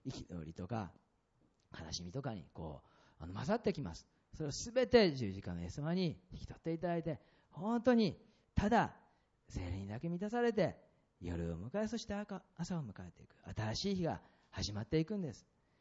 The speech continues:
「悪魔に機会を与えないようにしなさい」ってあります。悪魔は盗むもの、奪うもの、殺すもの、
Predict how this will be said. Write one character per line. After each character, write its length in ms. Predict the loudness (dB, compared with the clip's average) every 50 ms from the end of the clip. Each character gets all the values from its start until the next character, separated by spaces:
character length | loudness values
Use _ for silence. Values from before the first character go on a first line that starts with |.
| _ _ _ _ _
「悪 200 | -6 0 2 4
魔 120 | 6 6 6
に 80 | 4 2
機 100 | 2 4
会 160 | 6 8 8
を 60 | 8
与 260 | 6 6 6 4 6
え 40 | 6
な 140 | 6 4 4
い 40 | 4
よ 60 | 2
う 20 |
に 60 | 0
し 100 | -4 -4
な 100 | -8 -8
さ 120 | -8 -8 -10
い」 40 | -10
っ 20 |
て 120 | -10 -12 -14
あ 20 |
り 60 | -14
ま 100 | -14 -14
す。 60 | -8 -2
悪 180 | -2 2 4 6
魔 100 | 8 8
は 160 | 10 10 8
盗 140 | 8 8 4
む 100 | 4 4
も 120 | 2 2
の、 100 | 2 2
奪 320 | 2 4 6 8 10 10 8
う 40 | 8
も 140 | 4 2
の、 120 | -2 -4 -6 -12 -18 -20 _ _ 2
殺 260 | 6 8 10 10 10
す 320 | 8 6 6 6 6 4
も 140 | 4 0 -2
の、 180 | -2 -4 -6